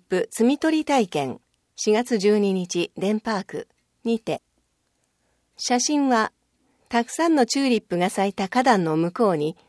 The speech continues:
幼い姉妹が向かい合って立っています。二人の間には植木鉢があり、摘み取り体験で掘り出した数株のチューリップが入っています。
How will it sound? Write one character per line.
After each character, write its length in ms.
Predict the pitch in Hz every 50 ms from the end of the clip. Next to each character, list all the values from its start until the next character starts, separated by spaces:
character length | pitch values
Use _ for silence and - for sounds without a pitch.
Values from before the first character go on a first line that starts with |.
| _ _ _ -
幼 420 | - 214 - 285 302 320 330 294
い 40 | - - -
姉 240 | 269 254 226 208 175
妹 40 |
が 180 | 160 160 165 -
向 120 | - 202 196
か 140 | - 254 277
い 160 | 294 294 294
合 40 | 294
っ 20 |
て 140 | - - 165
立 80 | - 196
っ 40 | 196
て 140 | - - 151
い 120 | 147 143
ま 140 | - - 175
す。 200 | - - - - _ _ _ _ _ _ _ _ _ _ _ _ _ _ _ _ _ _
二 220 | _ - - 285
人 160 | 302 330 330 302
の 140 | 247 208
間 260 | 190 202 214 208 214 220
に 140 | 214 190
は 180 | 147 151 160 - -
植 200 | - 214 240 269
木 140 | - - 311
鉢 240 | 294 254 247 - 180
が 160 | 175 180 180
あ 60 | 175
り、 200 | 151 151 165 185 _ _ _ _ -
摘 160 | - - 262
み 120 | 285 320 -
取 180 | 320 311 320
り 60 | 311
体 240 | - 339 311 311 285
験 240 | - 214 185 175 156
で 80 | 160 170
掘 140 | - 202
り 120 | 196 220 220
出 140 | 214 220 233
し 100 | - -
た 240 | - 139 151 170 _ _ _ _
数 260 | - - - 277 311 302
株 260 | - 294 285 269 262
の 160 | 254 247 226
チ 180 | - - - 302
ュ 60 | 311
ー 40 | 285
リ 100 | 233 202
ッ 40 |
プ 160 | _ - 160 165
が 120 | 165 160
入 140 | 185 - 185
っ 60 | 175
て 120 | - -
い 100 | 131 135
ま 140 | - - 143
す。 200 | - - - -